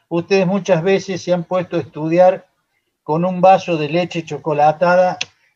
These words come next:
y se fueron a descansar un rato, es decir, hasta el otro día.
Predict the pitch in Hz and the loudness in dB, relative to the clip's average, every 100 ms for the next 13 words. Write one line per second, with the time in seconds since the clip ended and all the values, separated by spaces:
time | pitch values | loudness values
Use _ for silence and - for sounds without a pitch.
0 | _ 160 151 - 160 160 180 190 180 160 | _ -4 -4 0 -2 0 2 4 4 2
1 | 151 123 156 147 147 175 175 156 170 165 | 2 0 -2 -2 0 0 0 2 2 2
2 | - 123 120 139 117 135 127 117 107 123 | -2 -8 -6 -6 -6 -8 -6 -6 -6 -8
3 | 139 151 139 139 139 120 98 | -6 -6 -6 -6 -4 -6 -10